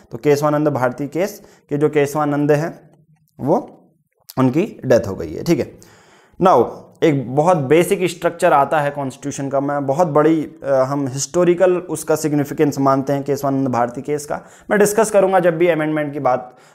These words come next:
बारे में बात आएगी। I think नाइन्थ या टेंथ चैप्टर है, अभी तो हम फोर्थ चैप्टर में पहुंचे हैं। Now, उसके बाद थर्ड जो केस आता है वो है एलआईसी of India case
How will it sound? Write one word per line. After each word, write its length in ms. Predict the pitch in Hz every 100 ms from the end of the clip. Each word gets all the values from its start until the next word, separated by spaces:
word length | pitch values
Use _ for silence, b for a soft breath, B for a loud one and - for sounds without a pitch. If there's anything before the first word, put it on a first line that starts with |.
| b
बारे 180 | 135 143
में 140 | 147
बात 180 | 143 147
आएगी। 180 | 156 160
I 140 | 156
think 260 | 156 180 180
नाइन्थ 400 | 170 156 160 170
या 120 | 170
टेंथ 240 | 160 151
चैप्टर 400 | 143 143 131 147
है, 80 | 143
अभी 220 | 151 147
तो 180 | 147 147
हम 180 | 139 147
फोर्थ 280 | 143 139 139
चैप्टर 280 | 135 127 139
में 120 | 131
पहुंचे 280 | 120 113 147
हैं। 260 | 156 - B B B B -
Now, 120 | 233
उसके 480 | 143 117 - 190 240
बाद 180 | 262 262 190
थर्ड 320 | 208 220 220 - _ _ -
जो 100 | 185
केस 260 | 190 196 196
आता 220 | 180 175
है 80 | 185
वो 120 | 180
है 180 | 175 156
एलआईसी 360 | 135 123 151
of 160 | 147 143
India 380 | 143 117 107 107
case 340 | 78 - -